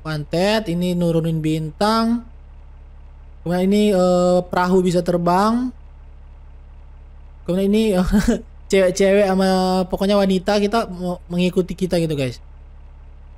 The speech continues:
Kemudian ini make your smoke cigarettes,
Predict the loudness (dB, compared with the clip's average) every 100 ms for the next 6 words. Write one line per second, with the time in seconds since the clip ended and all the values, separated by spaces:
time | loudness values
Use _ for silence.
0 | -20 -20 -20 -20 -20 -20 -20 -18 -8 -4
1 | 0 0 2 2 4 2 2 -2 -4 -8
2 | -2 -2 -2 -2 -4 -4 -2 0 0 0
3 | -2 -4 -4